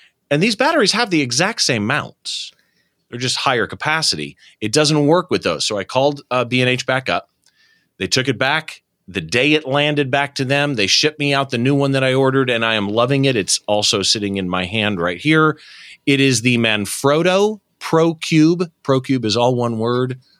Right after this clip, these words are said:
Professional twin charger. And the,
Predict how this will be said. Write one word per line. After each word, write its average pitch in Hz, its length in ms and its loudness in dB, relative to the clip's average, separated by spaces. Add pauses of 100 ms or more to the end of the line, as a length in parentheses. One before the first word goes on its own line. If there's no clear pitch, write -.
(120)
Professional 160 720 -2
twin 127 540 -2 (180)
charger. 85 540 -2 (480)
And 117 480 0 (100)
the, 113 460 0